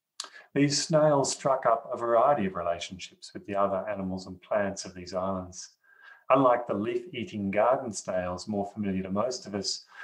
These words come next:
there are no known snail species from the Hawaiian Islands that consumed living vegetation. Instead, they took up one of two other options. Some were detritivores,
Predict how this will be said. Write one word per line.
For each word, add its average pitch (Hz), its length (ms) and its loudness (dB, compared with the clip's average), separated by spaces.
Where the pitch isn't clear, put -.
there 120 140 2
are 117 100 2
no 131 260 6
known 92 440 2
snail 87 400 -4
species - 580 -12
from 95 140 -10
the 85 80 -8
Hawaiian 90 420 -2
Islands 85 460 -6
that 113 120 -8
consumed 98 680 -2
living 110 340 -2
vegetation. 95 800 -8
Instead, 131 560 2
they 135 80 2
took 175 240 2
up 139 240 6
one 135 160 6
of 123 160 0
two 143 360 4
other 127 200 8
options. 113 720 0
Some - 300 2
were 110 100 2
detritivores, 117 960 4